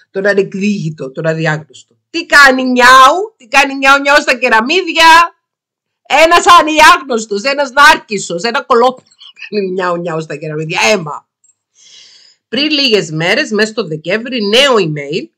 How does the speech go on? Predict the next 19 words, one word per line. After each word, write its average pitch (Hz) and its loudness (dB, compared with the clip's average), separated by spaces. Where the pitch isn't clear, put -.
όπου 247 -2
μου 180 -6
λέει 190 -2
πόσο 247 -2
τον 180 -6
αδίκησα 165 -6
και 202 -10
πως - -10
φταίει 226 0
ο 233 0
κακός 190 -8
ο 185 -6
κόσμος 208 -6
που 190 -8
ζηλεύει, 160 -6
εννοώντας 185 -4
την 180 -10
κοινή 175 -4
μ, 220 -4